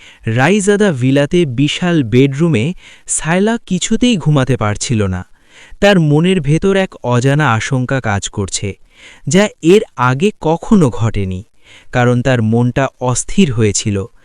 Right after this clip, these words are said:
আজ অফিসে নায়লা আর তাহাসিন যা করেছে, তা সাধারণ কোনো হুমকি ছিল না। সায়রা ব্যালকনিতে এসে দাঁড়াল।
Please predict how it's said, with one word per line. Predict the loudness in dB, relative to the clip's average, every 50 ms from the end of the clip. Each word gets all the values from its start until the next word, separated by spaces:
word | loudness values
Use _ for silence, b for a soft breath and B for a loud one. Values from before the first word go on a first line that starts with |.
| B B B B B B
আজ | 2 2 2 2 -2 -2
অফিসে | -2 -2 -2 -2 -4 -4 2 4 4 4
নায়লা | 4 2 0 0 0 0 2 0 0
আর | 0 -2 -2 -4 -4
তাহাসিন | -2 -4 -4 -2 -2 -4 -4 -4 -4 -2 -2 -2
যা | -2 -2 -4 -4 -4 -4
করেছে, | -4 0 0 0 0 0 -2 -2 -2 -2 -4 B B B B B B -2
তা | -2 -2
সাধারণ | -2 -2 -4 -2 0 0 0 0 0 2 2 2 2
কোনো | 2 2 2 4 4 2
হুমকি | 2 2 2 2 2 2 0 -2 -4
ছিল | -4 -2 -2 0 0 -2
না। | -2 -6 -8 -10 -14 B B B B B B B B B B B
সায়রা | B -4 -2 0 2 2 4 4 4 2
ব্যালকনিতে | 2 2 0 0 0 0 0 0 0 0 0 2 2 2 2
এসে | 2 0 -2 0
দাঁড়াল। | 2 0 0 0 0 -2 -4 -6 -8